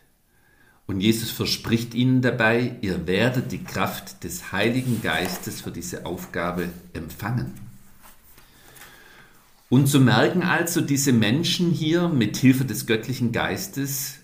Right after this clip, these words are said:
„Oh ja, wir sind dankbar für die Vergangenheit mit Jesus. Was wir erlebt haben, war kostbar.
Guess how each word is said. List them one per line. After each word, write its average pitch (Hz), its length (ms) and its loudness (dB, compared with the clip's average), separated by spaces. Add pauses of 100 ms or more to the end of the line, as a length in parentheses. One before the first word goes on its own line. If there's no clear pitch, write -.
(100)
„Oh 90 160 -4
ja, 123 440 2
wir 98 80 0
sind 95 420 -4
dankbar 127 640 0
für 98 140 -6
die 107 120 -8
Vergangenheit 101 800 -2
mit 87 160 -4
Jesus. 76 800 -14 (880)
Was 127 200 4
wir 127 100 4
erlebt 120 400 2
haben, 170 640 2
war 190 220 0
kostbar. - 800 -4